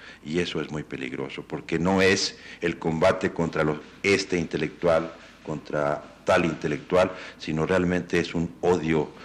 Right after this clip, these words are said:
eh, subterráneo contra la inteligencia, contra la cultura, y una amistad y un deseo de vulgaridad y de ir contra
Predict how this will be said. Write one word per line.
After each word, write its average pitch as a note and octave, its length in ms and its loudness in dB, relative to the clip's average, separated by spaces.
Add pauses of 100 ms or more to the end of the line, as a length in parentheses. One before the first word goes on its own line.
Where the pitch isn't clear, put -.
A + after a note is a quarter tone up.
(280)
eh, C#2 340 -6 (840)
subterráneo E2+ 840 2
contra G2 400 2
la F2 100 2
inteligencia, D2 1000 -4 (280)
contra F#2 380 0
la D#2+ 160 0
cultura, C#2 560 -8 (500)
y G#2+ 300 0 (800)
una D#2+ 580 4 (320)
amistad D#2 680 2 (300)
y E2+ 100 -2
un E2+ 120 2
deseo D#2+ 480 0 (260)
de D#2 320 -2
vulgaridad D2 840 0 (720)
y D2+ 100 -6
de D2 280 -2 (140)
ir F#2 280 0
contra D2+ 520 -2